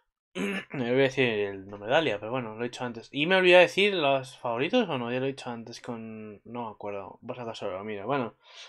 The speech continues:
en mi caso, aquí en Merma, ya ves que todas son sabrosonas,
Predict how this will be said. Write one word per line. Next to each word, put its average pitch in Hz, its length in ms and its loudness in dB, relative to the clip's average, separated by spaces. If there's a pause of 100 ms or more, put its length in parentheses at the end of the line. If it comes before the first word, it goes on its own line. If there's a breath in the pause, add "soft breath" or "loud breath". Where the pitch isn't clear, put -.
(140 loud breath)
en 165 220 6
mi 175 100 10
caso, 208 300 12
aquí 165 240 6
en 156 120 4
Merma, 185 360 8
ya 135 100 6
ves 127 160 6
que - 100 -10
todas 131 140 2
son 143 160 -4
sabrosonas, 131 720 -2